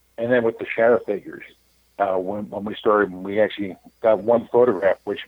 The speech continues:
a, a shadow figure did appear in a doorway. And it was like, okay, now he was saying, "Well, that's trickery that you, you could do with a camera. With that type of camera, you can, you can, uh, you can, um,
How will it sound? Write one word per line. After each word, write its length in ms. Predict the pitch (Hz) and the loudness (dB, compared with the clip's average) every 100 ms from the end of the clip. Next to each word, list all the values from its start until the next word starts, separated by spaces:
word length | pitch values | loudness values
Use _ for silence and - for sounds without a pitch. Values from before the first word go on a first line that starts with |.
| _ | _
a, 80 | 92 95 | -12 -10
a 100 | - | -10
shadow 260 | - 113 104 | 0 2 2
figure 280 | 110 101 98 | 0 -4 -4
did 160 | 104 | -4
appear 300 | 101 - 110 104 | -6 -4 -2 -2
in 60 | |
a 80 | 92 | 0
doorway. 440 | 104 123 - 73 - _ _ _ _ _ _ - | 2 2 2 -8 -14 _ _ _ _ _ _ -4
And 440 | 107 104 101 101 - _ _ _ - | 0 2 0 -4 -12 _ _ _ -4
it 180 | 113 | -4
was 120 | 101 107 | -2 0
like, 240 | 104 95 | 0 0
okay, 320 | 107 - 104 | -6 0 -2
now 320 | 98 104 98 87 - - - | 2 2 2 -2 -20 -20 -6
he 120 | 120 | -4
was 120 | 101 - - | -4 -6 -8
saying, 200 | - 110 | 0 0
"Well, 140 | 92 87 | 2 4
that's 200 | 113 - _ _ _ _ _ _ _ | 2 2 _ _ _ _ _ _ _
trickery 560 | - 147 123 120 113 104 | 0 0 2 0 0 -2
that 60 | |
you, 200 | 107 110 107 | -4 -6 -6
you 160 | 110 | -8
could 140 | 107 92 | -8 0
do 120 | 113 | 0
with 120 | 104 | 0
a 40 | |
camera. 420 | 95 117 110 87 82 | -4 0 2 2 0
With 160 | 90 | -2
that 200 | 98 101 | 0 0
type 180 | - 117 | 2 2
of 100 | 101 | 2
camera, 460 | - 113 113 98 90 | 0 2 2 0 0
you 140 | 104 | -2
can, 220 | 98 98 | -4 -8
you 120 | 98 107 | -8 -6
can, 240 | 98 92 | -6 -8
uh, 240 | 92 90 90 - _ _ _ _ | -2 0 0 -4 _ _ _ _
you 160 | - 113 | -6 -2
can, 240 | 104 101 | -2 -4
um, 440 | 92 98 90 87 | -2 0 0 -2